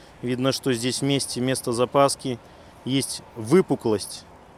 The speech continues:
а под этой выпуклостью снизу есть вогнутость. Так вот, в той вогнутости два основных баллона, и где-то там еще есть третий. Собственно, в этом и есть все отличие. Э,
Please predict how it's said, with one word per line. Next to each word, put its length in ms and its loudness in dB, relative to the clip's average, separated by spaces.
а 100 -4
под 220 2
этой 300 2
выпуклостью 720 -2
снизу 320 -4
есть 180 -4
вогнутость. 640 -2
Так 180 -4
вот, 140 0
в 80 -20
той 140 0
вогнутости 520 0
два 320 4
основных 480 -2
баллона, 460 4
и 100 -4
где-то 280 0
там 180 0
еще 200 -4
есть 160 -6
третий. 360 -8
Собственно, 540 -4
в 40 0
этом 260 -2
и 40 -2
есть 180 -4
все 140 -2
отличие. 500 -8
Э, 800 -4